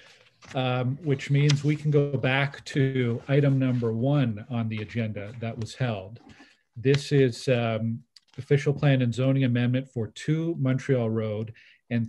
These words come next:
three Selkirk Street. We have, uh, delegations. We also have a presentation from Simon Diaco, the planner.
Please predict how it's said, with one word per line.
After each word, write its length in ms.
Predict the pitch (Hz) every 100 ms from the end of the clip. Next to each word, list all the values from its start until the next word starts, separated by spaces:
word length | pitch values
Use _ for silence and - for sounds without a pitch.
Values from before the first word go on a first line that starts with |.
| -
three 420 | 131 139 139 139
Selkirk 640 | 143 - 139 139 - 104 -
Street. 520 | - 110 101 - - _ - _ _ _ -
We 200 | 117 127
have, 400 | 113 127 120 113
uh, 220 | 120 110
delegations. 1200 | 110 - 120 117 135 156 151 165 156 156 147 - - _
We 100 | 123
also 220 | 123 123
have 100 | 127
a 40 | 117
presentation 920 | - 135 123 117 131 123 - 101 98 -
from 380 | 117 110 107 107 - _ _ _ _ _
Simon 560 | - - 123 123 117 113 -
Diaco, 520 | 117 113 113 113 107
the 80 | 101
planner. 580 | - - 120 107 110